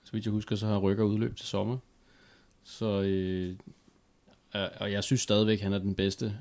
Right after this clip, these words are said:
midterforsvarer, vi har. Han er i hvert fald den, der er bedst til at spille bolden op nedefra. Øhm, vi så her i kampen mod Pogon, det mål, der bliver scoret af Pogon, det er sådan en klar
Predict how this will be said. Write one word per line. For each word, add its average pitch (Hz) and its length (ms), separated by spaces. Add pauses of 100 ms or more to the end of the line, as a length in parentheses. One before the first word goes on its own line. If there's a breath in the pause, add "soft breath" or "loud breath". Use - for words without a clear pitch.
(140)
midterforsvarer, 95 880
vi 95 60
har. 95 320
Han 101 120
er 95 40
i - 20
hvert 110 180
fald 98 180
den, 104 200
der 107 80
er 90 240
bedst 98 300
til 110 80
at 95 100
spille 95 240
bolden 104 320
op 104 180
nedefra. 127 400 (1080 soft breath)
Øhm, 104 760
vi 113 80
så - 240
her 107 140
i 101 300
kampen 104 300
mod 107 160
Pogon, 117 500 (320)
det 110 80
mål, 107 220
der 117 60
bliver 104 220
scoret 107 520
af 90 500
Pogon, 123 360
det 110 160
er 95 40
sådan 87 140
en - 120
klar 85 340